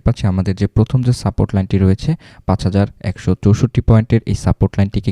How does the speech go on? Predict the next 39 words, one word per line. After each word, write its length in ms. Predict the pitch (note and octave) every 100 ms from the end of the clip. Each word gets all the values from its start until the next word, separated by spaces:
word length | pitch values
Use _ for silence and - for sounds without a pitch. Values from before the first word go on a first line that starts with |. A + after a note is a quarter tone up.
| G2+
কিন্তু 180 | F#2 F#2+ -
আজকে 200 | F#2+ - F#2
মার্কেটটি 340 | E2+ - - F2
ব্রেকআউট 320 | F#2 E2+ F2 -
করতে 200 | F2+ - -
পারে 160 | F2+ F#2+ A#2
নাই। 80 | D#3+ - _ -
তো 40 | G2 -
এখনও 200 | A2+ B2 B2+
কিন্তু 180 | B2+ - A#2
আশা 180 | - A#2+ A#2
আছে 280 | - - C#3 C3+
যে 80 | G2+ -
আমাদের 240 | F2 F2 F2+ F#2+
বাজারটি 280 | E2 - G#2+
এখান 180 | - E2+
থেকে 140 | F2+ F2+ E2+
রিকভারি 380 | - E2 E2 -
করে 120 | G#2+ - -
আপট্রেন্ডে 360 | - E2+ E2+ E2
যাওয়ার। 240 | F#2+ E2 - - - -
তো 60 | G#2+ A#2
আগামী 240 | A#2 C3+ C#3+
কার্যদিবসটি 640 | D3 - D3 C#3+ D3 - D3+ G#2
আপনারা 260 | - A2 A2
যারা 140 | A#2 G#2
বিনিয়োগ 260 | F#2+ F#2+ F#2+ -
করবেন 200 | G2 G2
বলে 140 | G2+ G2+
চিন্তাভাবনা 380 | G2 F#2 G2 G2+ -
করছেন, 220 | - C3+ G#2+
অবশ্যই 400 | G2+ - - G2+ - - - -
ভেবেচিন্তে 440 | G#2 G#2 G#2+ G2+ G#2 F#2
তারপরে 280 | - G2 F#2+
বিনিয়োগ 240 | F#2 G2 -
করার 280 | G#2 G2+ G2+ -
সিদ্ধান্ত 300 | G2 A2+ G#2 G#2+
নেবেন। 180 | A#2+ C3+
যদি 140 | G2